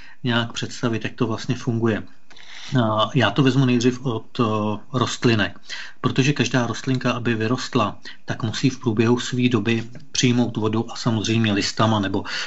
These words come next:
těma rostlinnýma a pletivama ji odpaří. Takže ono se to nazývá nějak odborně transpirační koeficienty. A když to řeknu, na to, abyste si mohl koupit kilový květák, tak, eh, skrz ten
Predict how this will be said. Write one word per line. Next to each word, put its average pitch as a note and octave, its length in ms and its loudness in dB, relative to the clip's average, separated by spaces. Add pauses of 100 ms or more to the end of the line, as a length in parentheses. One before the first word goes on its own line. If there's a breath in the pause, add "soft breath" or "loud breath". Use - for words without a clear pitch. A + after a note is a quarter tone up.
těma G#2+ 460 2
rostlinnýma A2 640 2
a A2 160 -2
pletivama G#2+ 760 0
ji - 120 0
odpaří. G#2+ 600 0 (380 loud breath)
Takže A#2+ 260 2
ono A#2+ 160 0
se C3 120 -2
to B2+ 120 4
nazývá A2 440 0
nějak G#2 280 -2
odborně A#2 520 2
transpirační G#2+ 680 -4
koeficienty. B2 800 2 (280 loud breath)
A C3+ 60 -2
když B2 180 2
to D3 120 4
řeknu, B2 340 2
na B2 200 2
to, D#3+ 260 0
abyste C3 460 2
si - 160 -2
mohl C#3 220 4
koupit C3+ 500 2
kilový B2+ 460 2
květák, A2+ 640 -4 (800 loud breath)
tak, - 420 -6
eh, - 260 -12 (240)
skrz - 1000 -4 (280)
ten C#3 240 2